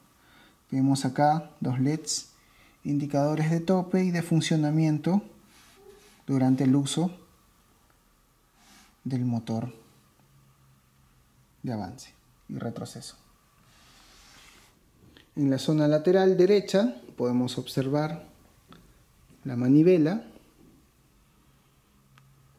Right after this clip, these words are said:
Como se indicaba, este es un equipo semimotorizado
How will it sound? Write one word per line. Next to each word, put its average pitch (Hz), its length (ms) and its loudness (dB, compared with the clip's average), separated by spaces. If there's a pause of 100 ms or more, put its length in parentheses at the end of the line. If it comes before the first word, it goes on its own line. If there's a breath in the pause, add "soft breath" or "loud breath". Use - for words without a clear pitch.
(640)
Como 117 220 -6
se 123 140 -6
indicaba, 143 800 0
este 123 200 -10
es - 80 -4
un 131 80 4
equipo 131 340 -2
semimotorizado 175 1200 2